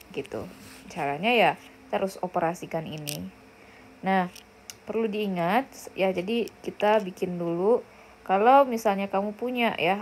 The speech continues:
akar dari misalnya A pangkat N, ya, akar pangkat M gitu ya. Nah, ini bisa diubah menjadi bentuk perpangkatan, yaitu A berpangkat M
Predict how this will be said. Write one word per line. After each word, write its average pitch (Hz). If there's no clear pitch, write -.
akar 240
dari 190
misalnya 190
A 220
pangkat 170
N, 180
ya, 180
akar 202
pangkat 175
M 190
gitu 160
ya. 240
Nah, 196
ini 208
bisa 208
diubah 185
menjadi 190
bentuk 185
perpangkatan, 180
yaitu 196
A 190
berpangkat 165
M 185